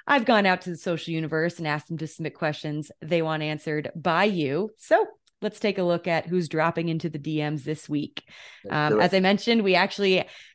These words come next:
Speaker 1: had a question, uh, directly around, uh, just redefining client engagement. And they said, "Proactive actions in the advisor tech stack have been talked about for a long time. And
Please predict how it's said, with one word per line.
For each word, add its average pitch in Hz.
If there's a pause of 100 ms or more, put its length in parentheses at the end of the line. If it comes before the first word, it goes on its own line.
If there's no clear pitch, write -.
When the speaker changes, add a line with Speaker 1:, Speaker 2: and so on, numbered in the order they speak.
Speaker 1:
had 190
a 190
question, 190
uh, 170
directly 180
around, 151
uh, 147 (160)
just -
redefining 165
client 156
engagement. 151
And 151
they 151
said, 151 (680)
"Proactive 220
actions 180
in 165
the 156
advisor 156
tech -
stack 156 (260)
have 165
been 170
talked 190
about 180
for 175
a 170
long 165
time. 160
And 139